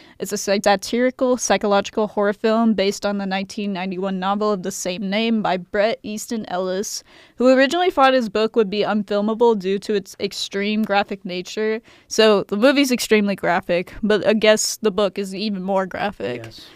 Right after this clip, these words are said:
Speaker 1: So take that as you may. Um, so originally Leonardo DiCaprio was gonna be Patrick Bateman. And then there was some creative differences, and then Christian Bale was recasted as Patrick Bateman, which I'm kinda glad that happened, 'cause I don't know how,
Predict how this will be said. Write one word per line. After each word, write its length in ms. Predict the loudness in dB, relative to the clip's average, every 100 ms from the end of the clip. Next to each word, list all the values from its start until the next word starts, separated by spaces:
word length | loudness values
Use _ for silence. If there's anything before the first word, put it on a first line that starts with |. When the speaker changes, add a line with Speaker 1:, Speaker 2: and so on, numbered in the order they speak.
| _
Speaker 1:
So 120 | -6
take 220 | 0 0 2
that 140 | 2
as 220 | 2 0
you 80 | -4
may. 340 | -4 -2 -2 -6 -14 -18 -2
Um, 320 | 2 4 2
so 240 | 2 6 6
originally 440 | 6 4 2 2
Leonardo 580 | 2 0 2 2 2 -2
DiCaprio 540 | 0 0 4 4 4
was 140 | 4 2
gonna 180 | -2
be 100 | -2
Patrick 420 | 0 0 0 -4 -2
Bateman. 540 | -2 -2 -4 -2 -4 -6 _ _ 0
And 640 | 4 4 4 2 0 -2 -4
then 220 | 0 2 4
there 120 | 4
was 100 | 2
some 220 | 0 -2
creative 400 | 0 -2 -2 -2
differences, 880 | -4 -4 -6 -4 -2 2 0 -2 -10 -14 -20 -20 -2
and 260 | 2 2 2
then 220 | 0 0
Christian 400 | 0 0 0 2
Bale 240 | 4 2
was 160 | 0 -4
recasted 580 | -6 -4 -6 -6 -6 -4
as 140 | -4
Patrick 440 | -2 -2 0 -2 2
Bateman, 480 | 2 2 4 4 2
which 260 | -4 -4 -4 0
I'm 160 | 0
kinda 220 | 4 4
glad 320 | 4 4 4 2
that 180 | 2
happened, 480 | 4 2 4 2 2
'cause 160 | 0 0
I 80 | 0
don't 160 | 0
know 220 | 0 0
how, 400 | 2 2 4 2